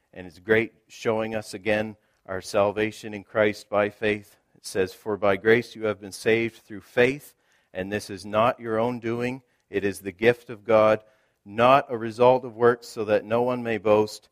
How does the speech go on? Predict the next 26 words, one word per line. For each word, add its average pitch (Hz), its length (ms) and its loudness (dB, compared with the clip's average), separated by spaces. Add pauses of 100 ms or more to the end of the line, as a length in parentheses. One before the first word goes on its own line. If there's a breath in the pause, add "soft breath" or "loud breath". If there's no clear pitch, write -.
(240)
And 95 140 -12
then 107 180 -2
verse 120 280 0
ten, 107 320 -2
"For 104 200 -8
we 123 220 -2
are 135 160 4
his 120 260 -6
workmanship, 120 840 -2 (240 soft breath)
created 135 600 2
in 113 220 -12
Christ 135 420 4
Jesus 123 540 -6 (260)
for 135 640 0 (280)
good 135 260 2
works, 107 560 2 (160)
which 113 280 -8
God 120 300 4
prepared 117 480 0
beforehand 104 760 -2 (340)
that 101 180 0
we 113 180 -6
should 107 260 -14
walk 101 480 4 (360)
in 110 220 -2
them." 82 260 -12